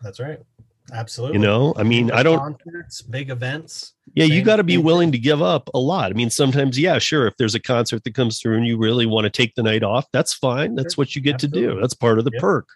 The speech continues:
Speaker 2: However,
Speaker 1: Yep.
Speaker 2: most of the time you're gonna have to work <laughs> stuff
Speaker 1: That's
Speaker 2: 'cause
Speaker 1: exactly
Speaker 2: that's where
Speaker 1: right.
Speaker 2: the money is.
Speaker 1: And, and just being knowledgeable about what is going on within your city.
Speaker 2: Yeah.
Speaker 1: Um, you know, um,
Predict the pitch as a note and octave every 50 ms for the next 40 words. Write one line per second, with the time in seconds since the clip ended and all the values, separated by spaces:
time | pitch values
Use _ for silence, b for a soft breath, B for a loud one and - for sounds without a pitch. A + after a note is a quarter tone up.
0 | _ - A2+ B2 C#3 D3+ F3+ G#3 G3 D3 A2 G2 G#2+ A#2 A#2 D#3 E3+ - - -
1 | - - B2+ A#2 A#2 B2+ B2+ B2 A2+ A#2 A#2+ A2+ A2 A2+ - - C3+ B2+ D3 F3+
2 | A3 - - - - - - - - B2 A2+ - _ _ _ _ _ b b b
3 | b A2+ G#2+ A2 - A2+ G#2+ A2+ C3+ A#2+ C#3 C3+ C#3 - B2+ D3 D#3 D#3 C#3+ C3+
4 | C3 D3 F3+ A3+ F#3+ B2 G2 F2 D#2+ E2+ F2+ - - - - _ _ _ _ _
5 | C3+ D#3 F3+ F3+ D#3+ C#3+ C3+ - - B2+ C#3+ E3 F#3 F#3 D#3 B2 C#3 D3+ D3+ -
6 | - D#3+ D#3 D3 C#3 B2+ A#2 A2+ A2+ A#2+ C#3+ E3+ D#3+ C3 A#2+ A#2 G2+ A2 G#2 G2+
7 | G2+ G2+ G#2 A#2 - _ _ _ _ _ _ _ _ _ - A2+ G#2+ G#2 A#2+ A#2+
8 | A#2+ B2 B2 A#2+ A2+ B2+ C3 B2+ B2 A2 A2 A#2+ A#2+ A#2+ A#2 A#2 A#2+ B2+ B2+ A#2+
9 | A2+ - B2+ B2 A#2+ A#2 G#2+ F#2+ - - A#2 B2 A#2+ F#2+ - - b b b b
10 | b b b _ - C#3 A2+ G2+ G#2+ G#2+ G#2+ G#2 G2+ G#2 G#2 G#2 - _ _ _
11 | B2 A#2+ A#2+ A2+ A2+ A2 G#2+ A2 A2+ - A#2 A2+ A2 A2 G#2+ G#2 G#2 G#2 G2+ A2
12 | A#2